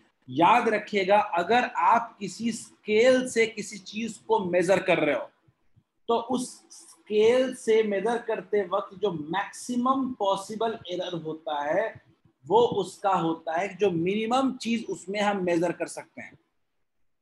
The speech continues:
Clear है क्या? यहीं पे एक term आता है least count।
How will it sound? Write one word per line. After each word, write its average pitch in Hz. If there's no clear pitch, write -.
Clear 208
है 185
क्या? 185
यहीं 190
पे 233
एक -
term 214
आता 190
है 196
least 226
count। 151